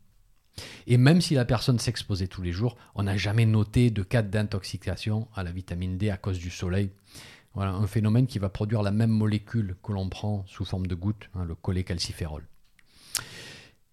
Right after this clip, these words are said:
Les contre-indications de la vitamine D, eh bien, on ne prend pas de vitamine D si on a une hypercalcémie,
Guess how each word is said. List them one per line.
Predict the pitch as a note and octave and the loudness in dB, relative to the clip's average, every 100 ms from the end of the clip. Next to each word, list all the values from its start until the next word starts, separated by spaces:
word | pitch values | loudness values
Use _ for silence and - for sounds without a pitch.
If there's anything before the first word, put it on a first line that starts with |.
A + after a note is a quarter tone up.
| - | 0
Les | A#2 D3 | 8 8
contre-indications | D3 C#3+ B2+ B2+ A#2 B2+ A2+ C3 C3 C3+ C3+ B2+ | 8 4 6 4 4 2 4 6 6 6 2 -4
de | A#2+ G#2+ A#2 | -4 0 2
la | A2+ | 2
vitamine | G#2+ G#2+ G#2 G#2 G2+ G2+ | 0 0 0 2 0 4
D, | A2+ B2 B2 - | 6 8 6 2
eh | G#2 | 0
bien, | G#2+ A#2 | 4 4
on | A2 | 2
ne | G#2 | -2
prend | F#2+ F#2+ F#2+ | -2 -6 -2
pas | A2+ | 0
de | F#2 | -2
vitamine | F#2 F#2+ F#2+ F#2+ | -2 -2 0 2
D | A2 | 0
si | - | 0
on | F#2+ | 0
a | G#2+ | 2
une | G2+ A2 | 4 4
hypercalcémie, | B2+ - C3 - - G#2 G2 A2 G2 G#2 | 2 2 0 0 0 0 2 2 2 2